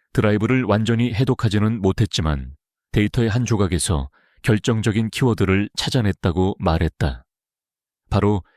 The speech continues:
밀수품의 다음 대규모 선적이 있을 날짜와 그 선적을 받을 국제 구매자의 이름이었다. 그들은 육체적으로는 덫에 갇혔지만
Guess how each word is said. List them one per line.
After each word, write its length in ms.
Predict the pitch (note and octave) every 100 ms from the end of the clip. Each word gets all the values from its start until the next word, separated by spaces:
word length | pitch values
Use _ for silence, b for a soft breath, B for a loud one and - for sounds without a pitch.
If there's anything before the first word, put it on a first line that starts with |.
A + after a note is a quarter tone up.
| b
밀수품의 540 | G#2 A#2 - - A#2+ A#2
다음 380 | F#2+ G2 F#2 -
대규모 380 | G#2+ A2 A#2
선적이 440 | A2+ A#2+ A2 A2 A#2
있을 280 | - B2 G#2
날짜와 580 | F#2 - F2+ D2+ B1+ - _ _ -
그 180 | A#2 A2
선적을 500 | - A2+ A2 A2 A2+
받을 380 | G2 F#2+ G2 - _ -
국제 380 | A2 - A#2 A2+
구매자의 540 | - A2 G2 E2+ E2 -
이름이었다. 760 | A2+ G#2+ F#2 E2 - C#2 B1 _ _ _ _ -
그들은 460 | F#2 F#2+ F#2+ D#2+ - _
육체적으로는 840 | A2 - B2+ G#2+ G2+ G#2+ A2 G#2+ F#2+
덫에 300 | G2+ - B2+
갇혔지만 720 | G#2 - - E2+ E2 C#2+